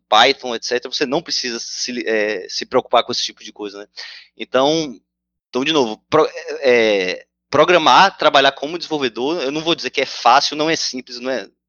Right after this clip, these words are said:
não é trivial. Porém, de novo, hoje em dia, pra você startar na carreira,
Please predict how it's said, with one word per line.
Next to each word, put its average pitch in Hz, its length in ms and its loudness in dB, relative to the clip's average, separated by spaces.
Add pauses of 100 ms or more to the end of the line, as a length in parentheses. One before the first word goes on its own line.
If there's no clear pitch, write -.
(140)
não 147 180 -2
é 123 60 2
trivial. 123 580 2 (800)
Porém, 156 240 6
de 190 120 0
novo, 139 260 2 (340)
hoje 180 280 0
em 170 40 -6
dia, 156 140 0
pra 180 140 0
você 165 260 -4
startar 160 760 0 (380)
na 131 160 0
carreira, 143 520 -2